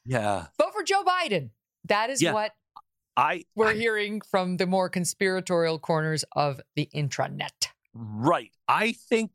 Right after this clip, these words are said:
Speaker 1: there's a lot of people who think Glenn Beck believes a lot of crazy things. Nope,
Speaker 2: <laughs>
Speaker 1: nope, not, not that one. <laughs> Not that one.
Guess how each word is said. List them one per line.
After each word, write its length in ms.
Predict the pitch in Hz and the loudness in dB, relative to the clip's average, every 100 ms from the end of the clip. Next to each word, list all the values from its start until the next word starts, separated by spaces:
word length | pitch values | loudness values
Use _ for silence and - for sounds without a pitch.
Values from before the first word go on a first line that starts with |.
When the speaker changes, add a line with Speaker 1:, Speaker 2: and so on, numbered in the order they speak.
| - | 0
Speaker 1:
there's 220 | 160 135 | 0 0
a 40 | |
lot 260 | 135 135 143 | 0 2 2
of 60 | 131 | 0
people 300 | 131 117 104 | 0 2 2
who 60 | |
think 180 | 107 98 | 0 -2
Glenn 240 | - 175 160 | -2 -2 0
Beck 240 | 123 - | -2 -2
believes 300 | 104 110 104 | -4 -2 0
a 40 | 101 | 2
lot 160 | 104 | 0
of 60 | 95 | 0
crazy 320 | 107 107 92 | -2 -2 -2
things. 420 | 107 95 80 - _ | -2 -2 -2 -12 _
Nope, 360 | 160 220 254 262 _ | 0 2 2 -2 _
Speaker 2:
<laughs> 80 | - | -2
Speaker 1:
nope, 280 | 180 - _ _ - | 0 -2 _ _ 0
not, 200 | 180 131 | 0 2
not 200 | 160 202 | 0 2
that 200 | 214 240 | 2 2
one. 260 | 185 170 _ _ _ | -2 -4 _ _ _
<laughs> 340 | 180 - 233 196 _ - - 508 - - - | -6 0 0 0 _ -20 -4 -4 -2 -8 0
Not 360 | 131 165 175 - | 4 4 4 0
that 220 | 123 - | -2 -2
one. 200 | - | -8